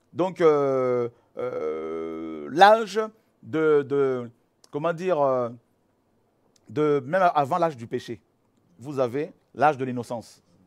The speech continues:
où l'homme était innocent. Ensuite, il y a l'âge du, l'âge du péché, hein, donc, euh,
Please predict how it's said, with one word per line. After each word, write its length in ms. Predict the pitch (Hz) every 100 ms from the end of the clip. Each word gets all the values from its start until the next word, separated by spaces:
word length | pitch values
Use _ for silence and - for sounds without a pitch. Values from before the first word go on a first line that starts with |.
| _
où 80 | -
l'homme 160 | 127 139
était 160 | -
innocent. 360 | 127 120 - 98 _ _ _ _
Ensuite, 260 | - 127 147
il 40 |
y 20 |
a 20 | 135
l'âge 160 | 147
du, 80 | 127
l'âge 200 | 123 139
du 80 | 120
péché, 360 | 139 120 127 - _ _ _
hein, 200 | - 127
donc, 260 | 156 143 143
euh, 140 | 123